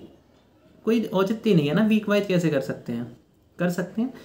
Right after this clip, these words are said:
but week wise जो है वो बहुत ही कम teacher कराते हैं Week wise कैसे करना है, क्या करना है। आप जो है monthly जो है monthly current affairs करिए। और मैं आपको बार बार बता रहा हूँ, नवंबर, दिसंबर, जनवरी, फरवरी,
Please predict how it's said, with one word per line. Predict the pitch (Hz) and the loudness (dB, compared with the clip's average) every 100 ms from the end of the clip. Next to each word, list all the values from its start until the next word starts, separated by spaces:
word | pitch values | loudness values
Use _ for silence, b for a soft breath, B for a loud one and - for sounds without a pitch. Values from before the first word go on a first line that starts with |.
| B - | B -8
but | 185 175 | -2 0
week | 190 202 | 0 0
wise | 220 208 | 0 2
जो | 214 | 2
है | 226 | 2
वो | 226 | 2
बहुत | 180 165 185 196 | 0 2 2 2
ही | 226 220 | 0 2
कम | 196 196 | 2 2
teacher | 196 190 | 2 0
कराते | 185 175 165 170 | 2 2 2 4
हैं | 170 | 4
Week | 160 160 | 4 4
wise | 170 165 | 0 2
कैसे | 165 160 | 0 2
करना | 151 139 | 0 0
है, | 139 | -2
क्या | 139 127 | -4 -4
करना | 123 | -4
है। | 143 - B B B - | -8 -10 B B B 0
आप | 170 196 | 2 4
जो | 202 | 4
है | 214 | 6
monthly | 190 180 180 233 262 | 6 4 4 4 6
जो | 208 165 | 6 6
है | 196 - - - _ - - _ _ _ | 4 -2 -14 -20 _ -20 -20 _ _ _
monthly | 170 196 226 | 0 2 2
current | 220 196 190 | 2 0 0
affairs | 160 190 - | 0 -2 0
करिए। | 175 202 - - - - - 202 208 - - - - | 0 0 -2 -10 -14 -14 -14 -12 -12 -10 -10 -10 -2
और | 180 | 2
मैं | 196 | 4
आपको | 190 214 | 2 2
बार | 165 165 185 | 4 4 6
बार | 220 | 2
बता | 175 175 | 4 2
रहा | 170 | 2
हूँ, | 220 B B - | 0 B B 0
नवंबर, | 160 175 202 226 | 6 6 8 6
दिसंबर, | 190 170 170 190 202 | 4 4 6 6 6
जनवरी, | 165 165 180 | 6 6 4
फरवरी, | 196 160 147 170 | 4 2 2 2